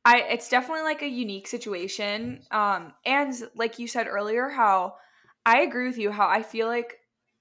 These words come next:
um, business majors usually, like, I ha-, remembered seeing some of my business major friends get job offers, like, a year or even two years in advance, like, being juniors in college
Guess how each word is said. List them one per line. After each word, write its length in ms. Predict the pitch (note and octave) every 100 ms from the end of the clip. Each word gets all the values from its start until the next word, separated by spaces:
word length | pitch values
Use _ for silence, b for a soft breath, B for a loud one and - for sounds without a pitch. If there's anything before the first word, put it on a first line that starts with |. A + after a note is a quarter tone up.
| _ -
um, 460 | A3 G3 F3 D3 - _ _ _ _
business 500 | G3 G3 A3 A#3+ -
majors 760 | C4 C4+ C4 C#4+ C#4 C#4+ C4+ - _ _
usually, 600 | G#3+ G#3+ A#3 A3 B3+ B3+ A3+
like, 160 | A3+ A3
I 140 | D4
ha-, 140 | G#4+ B4+ _ _ B3+ A#3
remembered 500 | C#4+ C4 F#3 A3 G#3+
seeing 440 | - F#3+ F#3+ G#3 G#3+ B B B
some 160 | -
of 60 | A3+
my 160 | A3+ A3+
business 420 | G3 F#3+ G#3+ G#3+
major 240 | A3 G#3+
friends 440 | G#3+ F#3 E3+ G3+ G3
get 180 | F#3
job 280 | - E3 F3
offers, 440 | F#3+ G3+ A3+ A#3 A3+
like, 300 | F#3+ - -
a 60 | A#3
year 360 | G3+ G3+ G#3+ C4
or 220 | C#4+ C#4+ B3+
even 300 | A#3 A#3+ B3+
two 240 | - G#3
years 340 | G3+ G3+ G#3+ G#3+
in 160 | G3+
advance, 680 | F#3+ F#3 E3+ E3 E3 - -
like, 280 | F3+ F3 -
being 300 | A3 A3 A3+
juniors 720 | G3 G#3 G#3 G#3 G#3+ A3+ B3
in 140 | B3+ A3
college 600 | - F3+ G3 G3 G#3+ G#3